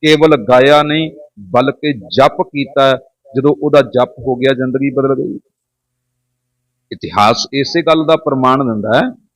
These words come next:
ਧੰਨ ਗੁਰੂ ਨਾਨਕ ਸਾਹਿਬ ਸੱਚੇ ਪਾਤਸ਼ਾਹ ਜੀ ਤਲੰਬੇ ਦੀ ਧਰਤੀ ਤੇ ਪਹੁੰਚੇ। ਤਲੰਬੇ ਦੀ ਧਰਤੀ ਦੇ ਉੱਪਰ ਇੱਕ ਠੱਗ ਹੈ, ਜਿਹੜਾ ਸੱਜਣਾ ਵਾਲਾ, ਸਾਧਾਂ ਵਾਲਾ,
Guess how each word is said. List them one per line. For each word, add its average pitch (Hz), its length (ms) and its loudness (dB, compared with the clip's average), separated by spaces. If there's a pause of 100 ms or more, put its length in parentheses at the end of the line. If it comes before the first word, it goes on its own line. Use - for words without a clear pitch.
(720)
ਧੰਨ 117 240 0
ਗੁਰੂ 156 200 2
ਨਾਨਕ 151 380 2
ਸਾਹਿਬ 175 260 0
ਸੱਚੇ 170 320 -2
ਪਾਤਸ਼ਾਹ 156 520 0
ਜੀ 160 140 2
ਤਲੰਬੇ 160 520 0
ਦੀ 170 140 4
ਧਰਤੀ 139 420 -2
ਤੇ 139 160 -2
ਪਹੁੰਚੇ। 151 460 -4 (1300)
ਤਲੰਬੇ 180 360 6
ਦੀ 196 120 4
ਧਰਤੀ 151 420 0
ਦੇ 165 100 2 (160)
ਉੱਪਰ 156 500 0
ਇੱਕ 151 480 2 (420)
ਠੱਗ 110 280 -2
ਹੈ, 135 220 4 (1200)
ਜਿਹੜਾ 180 220 6
ਸੱਜਣਾ 156 540 0
ਵਾਲਾ, 147 540 2
ਸਾਧਾਂ 156 540 0
ਵਾਲਾ, 143 440 2